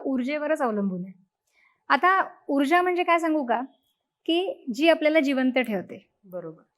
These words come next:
Speaker 1: जी आपल्याला आनंदी ठेवते.
Speaker 2: हम्म.
Speaker 1: आणि ती जेव्हा कमी होते ना, तेव्हा आपण दुःखी होतो, कष्टी होतो आणि त्यावेळेला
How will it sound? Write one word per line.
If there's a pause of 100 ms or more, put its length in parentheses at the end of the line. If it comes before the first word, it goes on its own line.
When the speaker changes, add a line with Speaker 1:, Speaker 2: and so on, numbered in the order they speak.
Speaker 1:
जी
आपल्याला
आनंदी
ठेवते.
Speaker 2:
हम्म. (400)
Speaker 1:
आणि
ती
जेव्हा
कमी
होते
ना,
तेव्हा
आपण
दुःखी
होतो,
कष्टी
होतो
आणि
त्यावेळेला